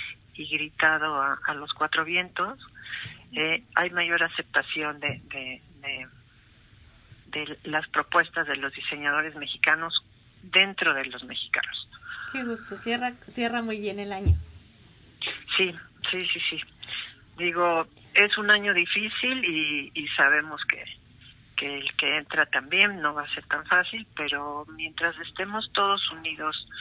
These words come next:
Speaker 1: con, con la visión de lo que queremos que pase en la moda, nos hacemos fuertes unos a otros y, y tenemos que seguir, que seguir luchando y que seguir teniendo más logros de exportación, que es lo que más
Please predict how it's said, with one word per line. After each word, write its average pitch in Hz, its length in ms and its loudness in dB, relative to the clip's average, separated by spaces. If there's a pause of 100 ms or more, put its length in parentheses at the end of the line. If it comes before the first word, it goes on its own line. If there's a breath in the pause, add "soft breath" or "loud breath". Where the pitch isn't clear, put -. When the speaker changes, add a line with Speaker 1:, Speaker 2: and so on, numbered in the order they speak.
(360 loud breath)
Speaker 1:
con, 160 340 -2 (140)
con 85 460 -8 (540)
la 165 220 2
visión 185 520 0
de 185 100 2
lo 165 120 0
que - 120 -6
queremos 170 480 -2
que - 140 -4
pase 151 440 0
en 143 140 -10
la 139 80 -2
moda, 175 420 2 (680 loud breath)
nos 156 180 -2
hacemos 175 480 -2
fuertes 165 320 -2 (100)
unos 165 320 -6
a 151 140 0
otros 170 460 -4
y, 143 200 -12
y 139 140 -16
tenemos 151 460 -10
que 151 100 -6
seguir, 139 400 -10 (560 loud breath)
que 165 120 0
seguir 175 280 2
luchando 196 400 4
y 214 40 -10
que 208 160 0
seguir 185 300 0
teniendo 180 400 -2
más 175 200 4
logros 170 400 -2
de 156 60 -8
exportación, 151 800 -4
que 151 120 -6
es 147 40 -12
lo 147 100 -6
que 151 120 -4
más 156 240 2